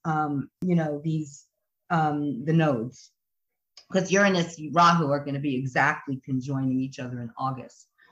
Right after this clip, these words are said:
Um, but yes, the economy is gonna be, um, <sighs> you know,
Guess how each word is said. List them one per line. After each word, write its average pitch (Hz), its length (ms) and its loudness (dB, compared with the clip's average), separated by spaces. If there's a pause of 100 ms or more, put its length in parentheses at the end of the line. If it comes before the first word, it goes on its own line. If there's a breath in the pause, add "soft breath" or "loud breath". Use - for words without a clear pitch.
(240 soft breath)
Um, 147 260 -2
but 196 160 2
yes, 240 260 6
the 196 100 0
economy 214 640 2
is 175 160 -6
gonna 175 180 0
be, 160 440 0 (100)
um, 143 540 -2 (1200)
<sighs> - 420 -6
you 285 100 2
know, 190 160 2